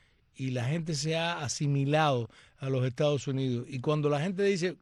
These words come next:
"Estados Unidos es un país de inmigrantes", cierto, inmigrantes que le han dado a Estados Unidos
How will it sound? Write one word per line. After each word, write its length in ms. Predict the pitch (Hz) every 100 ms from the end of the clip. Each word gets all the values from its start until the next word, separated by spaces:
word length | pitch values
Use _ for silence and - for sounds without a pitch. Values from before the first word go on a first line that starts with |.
| -
"Estados 320 | 135 190 208
Unidos 240 | 233 262
es 60 | 262
un 60 |
país 240 | 247 254 262
de 100 | 262
inmigrantes", 840 | 226 196 185 208 214 170 143 131
cierto, 500 | - 185 151 - 117 - - - -
inmigrantes 640 | 135 135 131 143 196 208
que 100 | 180
le 140 | 160 170
han 240 | 180 175
dado 400 | 165 202 214 156
a 60 | 135
Estados 520 | 123 165 165 165 -
Unidos 440 | 147 151 160 156